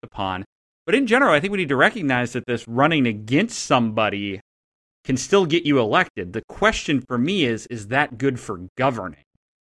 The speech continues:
Does that allow you to translate from getting off the campaign trail and actually making your way into where you're part of, you know, the governing structure of the,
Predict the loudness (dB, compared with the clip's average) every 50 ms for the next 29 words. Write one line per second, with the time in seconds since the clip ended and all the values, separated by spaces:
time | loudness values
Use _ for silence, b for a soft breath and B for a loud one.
0 | _ _ -4 0 2 4 4 4 4 4 4 2 2 -2 -4 -8 -8 0 2 2
1 | 4 4 2 0 0 0 -2 -2 -4 -8 _ _ 0 2 2 2 0 0 -2 -6
2 | -8 _ _ _ _ _ -2 0 2 2 4 2 2 0 -2 -8 -4 -2 -2 -2
3 | 0 -2 0 0 0 -2 0 2 4 4 4 4 2 -2 -2 -2 -2 -2 -2 -2
4 | 0 2 4 4 4 2 2 0 2 2 2 0 0 2 2 2 2 0 0 0
5 | -2 0 0 -2 -2 -2 0 -2 -2 -2 0 0 2 4 4 4 2 0 -2 -4
6 | -10 _ _ _ _ _ _ _ _ 0 0 2 2 2 2 4 4 6 6 6
7 | 4 2 2 2 2 2 2 2 0 0 0 0 2 2 2 0 0 0 -2